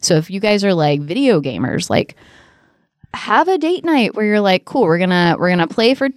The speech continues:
you know, fifteen minutes, find a stop point, and then check in." Like, "Okay,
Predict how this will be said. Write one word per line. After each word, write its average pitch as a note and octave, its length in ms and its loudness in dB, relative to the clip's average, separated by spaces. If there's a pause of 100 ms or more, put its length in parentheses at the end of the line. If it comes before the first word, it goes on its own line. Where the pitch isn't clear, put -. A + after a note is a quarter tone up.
(120)
you A3 120 2
know, F#3+ 120 2
fifteen B3+ 440 -2
minutes, D#4+ 420 -2
find F3 280 0
a F3+ 60 -6
stop - 260 -4
point, E4+ 380 -2
and D4+ 180 0
then D#4+ 140 2
check D#4+ 280 -2
in." B3+ 240 0
Like, E3 240 -2
"Okay, D#3 360 0